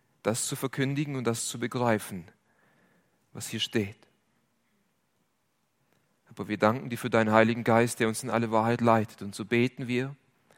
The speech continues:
dass wir heute einen tieferen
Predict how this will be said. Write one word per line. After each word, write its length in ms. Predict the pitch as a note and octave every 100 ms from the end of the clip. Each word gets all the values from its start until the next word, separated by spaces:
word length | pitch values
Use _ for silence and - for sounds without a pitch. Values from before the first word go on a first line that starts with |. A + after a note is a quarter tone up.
| _ _ _ _ _ _ _ _ -
dass 160 | -
wir 100 | A#2
heute 280 | A#2+ A#2+ A2
einen 360 | A2 A2 A#2 - _ -
tieferen 640 | - D#3 E3 - A2+ F#2+